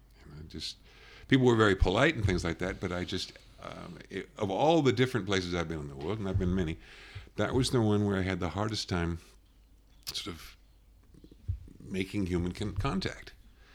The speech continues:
And it wasn't until the, the trip was winding up. You know, I'd been there for, like, four months, and I,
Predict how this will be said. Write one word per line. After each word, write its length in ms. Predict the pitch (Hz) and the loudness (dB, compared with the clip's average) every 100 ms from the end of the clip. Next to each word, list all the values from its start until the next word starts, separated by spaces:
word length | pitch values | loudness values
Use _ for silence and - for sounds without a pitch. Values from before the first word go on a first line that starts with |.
| - - - - - - - - | -20 -20 -20 -20 -20 -20 -20 -12
And 460 | 107 110 110 107 95 - - _ - - _ - - - | -2 2 4 2 -2 -12 -20 _ -20 -20 _ -20 -20 -8
it 140 | 113 | -4
wasn't 400 | 110 175 196 175 | 2 2 4 4
until 480 | 131 - 113 107 98 - - - - - - - - - - - _ _ - | 4 4 4 4 0 -6 -14 -20 -20 -20 -20 -14 -14 -14 -20 -20 _ _ -14
the, 200 | 98 95 | -4 -2
the 120 | 98 | -2
trip 220 | - 175 | 2 2
was 140 | 139 92 | 2 2
winding 400 | 101 98 87 78 | 4 4 2 2
up. 140 | 64 - | -2 -10
You 100 | 80 | -8
know, 80 | 80 | -6
I'd 120 | 92 | -4
been 140 | 98 | -2
there 120 | 90 85 | -2 -4
for, 160 | 85 | -6
like, 180 | 78 76 | -6 -4
four 180 | 80 76 | -2 -2
months, 260 | 73 82 85 | -2 -6 -8
and 120 | |
I, 120 | 78 | -6